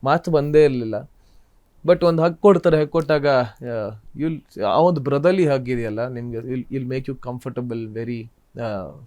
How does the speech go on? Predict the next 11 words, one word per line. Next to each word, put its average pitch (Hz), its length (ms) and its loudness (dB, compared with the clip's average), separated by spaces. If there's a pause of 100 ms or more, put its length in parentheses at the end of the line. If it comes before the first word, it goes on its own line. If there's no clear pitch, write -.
(140)
ಫ್ರೀ 131 240 -2
ಅಂತ. 107 240 -10 (720)
ಅದಾದ್ಮೇಲೆ 135 800 0
ಒಳಗಡೆ 127 340 0
ಹೋಗ್ತೀನಿ. 127 400 -2
ವಾರ 139 360 6
ವಾರಕ್ಕೂ 160 600 2
we 143 80 -6
were 135 180 -4
waiting 156 400 -2
ನಮ್ಗೆ 135 340 -6